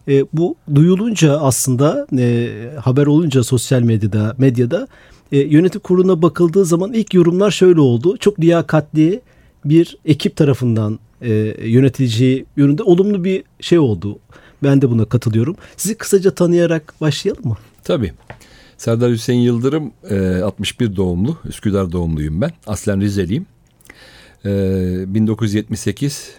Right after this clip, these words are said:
Speaker 2: İTÜ Uçak Mühendisliği girişliyim. E, iki sene orada okuduktan sonra Berlin Teknik Üniversitesi'ne yatay geçiş yapıp Havacılık ve Uzay Bilimleri Fakültesi'nde lisans ve yüksek lisansımı tamamladım.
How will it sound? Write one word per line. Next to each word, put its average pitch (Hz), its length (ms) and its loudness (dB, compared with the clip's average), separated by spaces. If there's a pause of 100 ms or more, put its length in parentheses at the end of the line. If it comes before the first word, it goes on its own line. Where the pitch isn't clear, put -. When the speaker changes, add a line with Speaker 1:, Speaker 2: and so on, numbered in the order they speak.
(300)
Speaker 2:
İTÜ 120 420 -6
Uçak - 440 -8
Mühendisliği 82 640 -6 (760)
girişliyim. 90 560 -6 (240)
E, 90 180 -6
iki 113 200 -8
sene 101 400 -4 (100)
orada 95 500 -4
okuduktan 95 480 -4
sonra 92 460 -8
Berlin 98 320 -2
Teknik 85 200 -10
Üniversitesi'ne 85 480 -6
yatay 95 260 -4
geçiş 90 320 -8
yapıp 180 320 -6 (600)
Havacılık 101 500 -4
ve 110 40 0
Uzay 107 360 0
Bilimleri 82 440 -4 (100)
Fakültesi'nde 87 760 -6 (500)
lisans 113 340 -4
ve 101 40 -2
yüksek 92 260 -6
lisansımı 87 420 -6
tamamladım. 92 560 -4